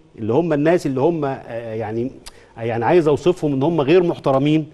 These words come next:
أو إن هم ما بيحبوش مصر، تمام؟ بيواجههم بنفس ال-، بأسلوب، بأسلوب، آه، جامد، بأسلوب شديد. هو الراجل لما يدافع يبقى بيدافع ليه؟ والراجل لما يسكت يبقى سكت ليه؟ يعني حاجة غريبة جدًا، يعني هو ي-،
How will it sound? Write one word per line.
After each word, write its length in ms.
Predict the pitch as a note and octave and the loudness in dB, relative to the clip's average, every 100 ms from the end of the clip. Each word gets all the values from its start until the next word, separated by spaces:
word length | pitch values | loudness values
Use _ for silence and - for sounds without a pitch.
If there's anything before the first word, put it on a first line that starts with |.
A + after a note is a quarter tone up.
| - _ | -18 _
أو 140 | - A#2 | -2 2
إن 80 | C3 | 4
هم 100 | E3+ | 2
ما 60 | |
بيحبوش 500 | C#3+ - B2+ D3+ E3+ | 2 -4 -2 -2 0
مصر، 360 | C#3 D3 - - _ _ _ | 0 -2 -4 -20 _ _ _
تمام؟ 300 | - A2 E3+ D#3 - - | -4 -2 -2 -4 -12 -4
بيواجههم 380 | B2+ D#3+ B3+ A#3+ | 2 4 4 2
بنفس 240 | G#3+ A#3+ G3 | 2 0 -2
ال-، 480 | F3+ E3+ D#3+ D#3+ D#3 - - | -2 -2 -2 -2 -6 -12 0
بأسلوب، 480 | E3 E3 G#3 A#3 B2 | 2 2 4 4 4
بأسلوب، 500 | D3+ - G#3+ E3+ D3+ | 0 0 -2 0 2
آه، 300 | E3 E3 D#3+ | 2 2 2
جامد، 400 | D3+ G#3 F#3+ C3+ | 2 2 2 -2
بأسلوب 500 | B2+ - F#3+ D3+ E3 | -4 0 0 0 -2
شديد. 380 | - D#3+ G3 A#2+ - - | -2 -2 -2 -2 -8 -8
هو 140 | A#2 C3+ | 0 2
الراجل 280 | F3 G#3+ | 4 6
لما 180 | F#3+ F3 | 4 4
يدافع 460 | E3 G3 G#3 G#3 F3 - _ _ _ _ _ _ | 4 4 4 2 0 -8 _ _ _ _ _ _
يبقى 200 | B2 A#2 | -12 -4
بيدافع 320 | C3+ E3+ F#3+ E3 | 2 4 4 6
ليه؟ 300 | E3+ E3 G#2+ - _ _ | 6 6 2 -10 _ _
والراجل 300 | A#2+ D#3 F3+ | -2 2 4
لما 180 | E3+ F3+ | 4 4
يسكت 300 | G3+ G3+ F#3 - | 4 2 -2 -2
يبقى 160 | B2+ A2+ | -14 -8
سكت 300 | E3+ E3+ E3+ | -2 -2 2
ليه؟ 280 | F3+ F#3 B2+ - _ _ _ | 6 6 4 -2 _ _ _
يعني 180 | F#2+ G#2 | -8 -4
حاجة 180 | E3 D#3 | -2 2
غريبة 240 | E3+ F3 | 4 4
جدًا، 320 | D#3+ E3 A#2+ - - _ - | 2 0 -4 -8 -16 _ -10
يعني 180 | G#2 B2+ | -4 2
هو 140 | F3+ | 4
ي-، 260 | E3+ E3 | 6 4